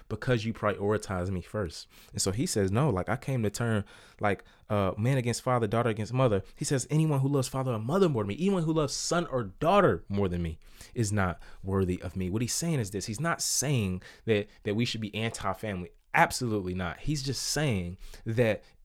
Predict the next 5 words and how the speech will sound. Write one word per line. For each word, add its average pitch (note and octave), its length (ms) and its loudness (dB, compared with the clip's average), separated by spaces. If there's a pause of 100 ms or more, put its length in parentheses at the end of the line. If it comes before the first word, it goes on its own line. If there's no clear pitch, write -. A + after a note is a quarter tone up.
in D#3+ 200 2
comparison D#3 1040 0 (400)
to E3+ 140 2
the B2+ 240 4
allegiance, D3+ 680 0